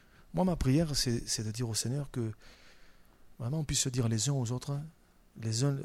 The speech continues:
et les autres, qu'on puisse se le dire au Seigneur, « Seigneur, aide-moi, place-moi à côté de quelqu'un qui te cherche pour que je puisse lui parler. » Voyez ? Et peut-être, euh, peut-être en faire un sujet de prière. Peut-être dire, Seigneur,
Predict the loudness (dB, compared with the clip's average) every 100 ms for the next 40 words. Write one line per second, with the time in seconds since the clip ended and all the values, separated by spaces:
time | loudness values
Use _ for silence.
0 | -10 -20 -20 -10 -4 0 2 2 0 -4
1 | 0 0 0 0 0 0 0 -2 -2 0
2 | 0 0 -4 -6 -14 -18 -18 -18 -18 -20
3 | -12 -4 2 2 2 0 0 2 2 2
4 | 0 -4 -8 -20 -20 -20 -16 -10 -6 -2
5 | 2 2 0 -2 -2 -4 -4 -2 -2 -2
6 | -4 -4 -4 -4 -2 -2 -2 -4 -4 -4
7 | -4 -4 -6 -10 -18 -20 -20 -20 _ -20
8 | -20 -20 -20 -20 -20 -20 -12 -8 -8 -12
9 | -20 -20 -20 -8 -2 4 6 6 8 8
10 | 8 6 0 0 4 4 6 4 4 4
11 | 2 2 4 4 6 6 4 -2 -8 -4
12 | -2 0 0 2 4 4 4 4 2